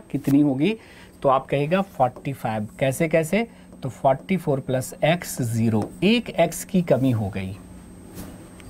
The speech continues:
अब इस तरह का जो इंडिविजुअल है वो मेल होगी कि फीमेल होगी, बताइए? तो आप कहेगा मेल होने के लिए वाई मस्ट है,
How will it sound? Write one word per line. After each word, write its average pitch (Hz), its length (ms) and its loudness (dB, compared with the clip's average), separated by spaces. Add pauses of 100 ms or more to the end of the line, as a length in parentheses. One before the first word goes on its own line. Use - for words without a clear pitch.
(1300)
अब 220 300 2
इस 214 180 2
तरह 233 180 6
का 233 140 4
जो 220 140 4
इंडिविजुअल 180 600 4
है 190 140 4
वो 196 120 4
मेल 202 320 -2
होगी 190 300 0
कि 196 120 -4
फीमेल 175 400 0
होगी, 120 240 -4
बताइए? 151 440 -4 (840)
तो 117 60 -2
आप 123 120 -2
कहेगा 185 240 2
मेल 175 260 2
होने 185 240 0
के 185 100 -4
लिए 196 160 0
वाई 165 320 2
मस्ट 160 340 -2
है, 190 140 -6